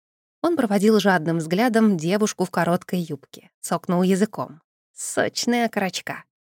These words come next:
«Лютик!» возмутилась Юля. «Ты лучше всех сладкая». Он улыбнулся,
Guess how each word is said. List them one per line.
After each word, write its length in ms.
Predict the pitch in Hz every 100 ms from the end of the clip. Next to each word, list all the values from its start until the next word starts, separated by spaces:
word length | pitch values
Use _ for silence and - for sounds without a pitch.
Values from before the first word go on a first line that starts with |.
| _ _ _
«Лютик!» 800 | 202 196 226 370 370 190 170 - _ -
возмутилась 600 | 185 185 185 185 175 -
Юля. 320 | 156 143 - _ _ _ _ _ _
«Ты 160 | - 214
лучше 280 | 208 - 254
всех 260 | - 165
сладкая». 640 | - 170 165 - - 160 165 _ _ _
Он 160 | 330
улыбнулся, 760 | 240 175 165 190 262 - 247 240